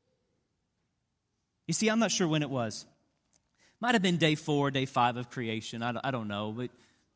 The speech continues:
in the midst of making the land and the sea and the stars and the sky and all that, all that God was doing, at some point,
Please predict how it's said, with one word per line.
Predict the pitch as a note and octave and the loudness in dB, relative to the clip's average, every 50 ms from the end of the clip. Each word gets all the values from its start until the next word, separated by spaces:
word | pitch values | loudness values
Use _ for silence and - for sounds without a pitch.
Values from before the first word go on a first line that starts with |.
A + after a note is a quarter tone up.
| _ - | _ -6
in | E3+ E3+ | -2 -2
the | E3+ | 0
midst | E3 E3 E3 E3 - - - | 2 2 2 0 0 -2 -2
of | D#3+ D#3 D3 C3 - | 0 0 0 -2 -2
making | D#3 D3+ D#3 D3+ - D#3+ D3+ | 0 0 0 2 0 -2 -2
the | D3 C#3+ | -2 -2
land | C3+ C#3 C#3+ C#3+ C#3+ C#3+ | 0 0 0 0 0 -2
and | C#3+ C#3+ | -2 -4
the | C3+ | -4
sea | - - C#3 C3 C3 C3+ | -6 -4 -2 -2 -2 -2
and | C3 | -2
the | C3 | -4
stars | B2+ - B2 A#2+ B2 B2+ B2+ A#2+ | -6 -6 -4 -2 -2 -2 -2 -4
and | C3 | -6
the | B2+ - | -8 -8
sky | - - A2+ A2 A2+ A#2 | -8 -6 -6 -4 -4 -4
and | A#2 A#2+ | -4 -4
all | A#2+ B2 C3 | -4 -4 -6
that, | B2+ - - | -8 -8 -10
all | A#2+ B2 A#2 | -10 -10 -8
that | B2+ G#2 | -8 -6
God | B2 A#2+ A#2+ A#2 | -6 -6 -6 -6
was | A#2+ A#2+ - | -8 -10 -10
doing, | - B2+ A#2 A#2 B2 - - - - - | -10 -8 -8 -8 -8 -10 -12 -16 -10 -6
at | - - F3 | -4 0 2
some | - - - B3 B3 B3 | 4 4 4 4 2 0
point, | - - - A#3 G#3+ F3 D#3 D3 D#3 - - - | -4 -2 0 0 2 2 2 0 0 -4 -6 -10